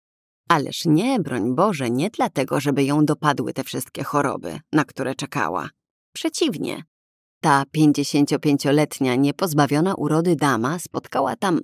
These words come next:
najzupełniejszym przypadkiem mężczyznę swego życia,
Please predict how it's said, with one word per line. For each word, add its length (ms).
najzupełniejszym 1080
przypadkiem 600
mężczyznę 680
swego 400
życia, 440